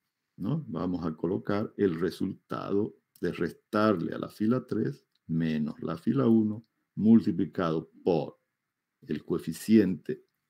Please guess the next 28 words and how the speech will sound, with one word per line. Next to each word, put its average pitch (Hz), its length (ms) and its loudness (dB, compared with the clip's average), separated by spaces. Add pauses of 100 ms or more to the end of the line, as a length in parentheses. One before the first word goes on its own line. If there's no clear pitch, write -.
(120)
que, - 380 -6 (680)
eh, 73 300 -2
vamos 95 300 0
a 87 120 -2
eliminar 85 840 2
en - 180 -8
la - 80 -12
fila 107 340 -4
tres, 107 480 -4
¿no - 120 -16
es - 40 -20
cierto? - 340 -6
El - 120 -6
uno 110 420 0 (480)
dividido 98 760 0 (100)
entre 85 460 -4
el 87 100 -4
pivote, - 580 -4
que 87 140 -4
va 87 100 -4
a - 40 -12
ser - 180 -2
el 85 100 -2
mismo 82 400 -6
en - 80 -12
este - 240 -12
caso, - 340 -14
¿no? 113 220 -6